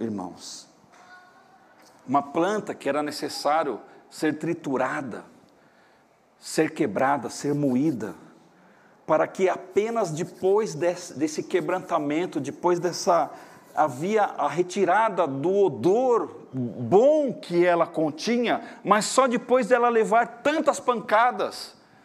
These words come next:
Eu sempre falo, irmãos, o Jarbas é um homem de Deus. Quando eles cantaram aqui essa música, a última, né, Quebrantado, eu fiquei olhando para essa planta, imaginando, meu Deus, como que é essa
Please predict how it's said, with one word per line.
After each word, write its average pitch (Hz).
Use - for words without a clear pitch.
Eu 220
sempre 247
falo, 165
irmãos, 135
o 151
Jarbas 170
é 180
um 165
homem 175
de 113
Deus. 110
Quando 160
eles 170
cantaram 156
aqui 151
essa 113
música, 123
a 107
última, 139
né, 139
Quebrantado, 120
eu 143
fiquei 175
olhando 156
para 156
essa -
planta, 139
imaginando, 139
meu 151
Deus, 131
como 180
que -
é 170
essa 170